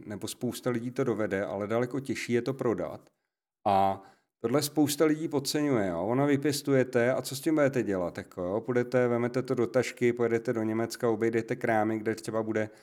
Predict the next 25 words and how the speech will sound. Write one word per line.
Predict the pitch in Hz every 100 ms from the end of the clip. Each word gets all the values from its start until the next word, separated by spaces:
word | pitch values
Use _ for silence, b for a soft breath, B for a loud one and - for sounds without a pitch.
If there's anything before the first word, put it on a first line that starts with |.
| b b _
dejme | 107 107
tomu, | 110 113
to | 117 117
legální | 101 104 101 107 110
prodávat, | 107 104 104 101 101 113
vy | 104
je | 110
obejdete | 107 101 107 104 104 113
a | 110
budete | 107 104 104
se | 110 107
to | 110
snažit | - 107 110
prodat | - 110 107 107
takhle? | 92 110 135 135 b b b b _ _
Jako, | - 117
je | 101
to | 117 131
určitě | 98 90 139 135 151
cesta, | - 104 - 101 90 120 139 B B _ _
ale | 98 110
asi | 110 -
lepší, | 131 120 - - 135 135 135 B B _ 107
lepší | 104 - 139
je | 127 113 113